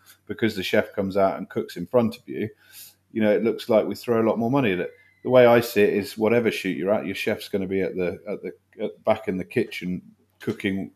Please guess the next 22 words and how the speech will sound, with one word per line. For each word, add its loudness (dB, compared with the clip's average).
shepherd's -2
pie 8
or 4
roast 2
beef 0
or -4
whatever 2
you're 0
having, 2
and 0
all 2
we're 4
doing -2
is -6
bringing -4
'em -4
out -4
in -4
the -4
mid 0
time -6
too. -6